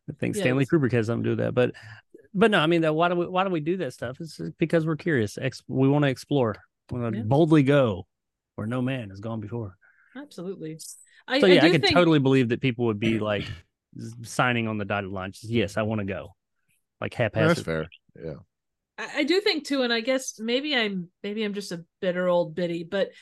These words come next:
Speaker 2: I do kinda feel
Speaker 1: Definitely.
Speaker 2: like when they're, <laughs> when they're in the line and they're, like, talking about all the amazing things that are on the planet,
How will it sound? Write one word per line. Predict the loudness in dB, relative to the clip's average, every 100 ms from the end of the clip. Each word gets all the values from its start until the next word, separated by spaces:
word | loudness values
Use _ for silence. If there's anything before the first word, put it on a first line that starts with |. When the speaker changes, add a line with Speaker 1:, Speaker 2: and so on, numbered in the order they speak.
| -20 -4
Speaker 2:
I | -2
do | 0 -2
kinda | -2 0 0
feel | 2
Speaker 1:
Definitely. | 2 0
Speaker 2:
like | 0
when | -2 0
they're, | -2 -4 0 6 6
<laughs> | 6 -18 -20 -4
when | -2
they're | 0 0
in | -2 -6 -4
the | -4
line | -4 -4 -4 -4 -6 -10
and | -10 -4
they're, | -2 0
like, | 0 -2 -4
talking | -2 -2 -2 -4
about | -2 0
all | 0 -2
the | -2
amazing | -4 -4 -2 -2 -4
things | -6 -6 -4
that | -4 -4
are |
on | -4
the | -6
planet, | -8 -8 -6 -6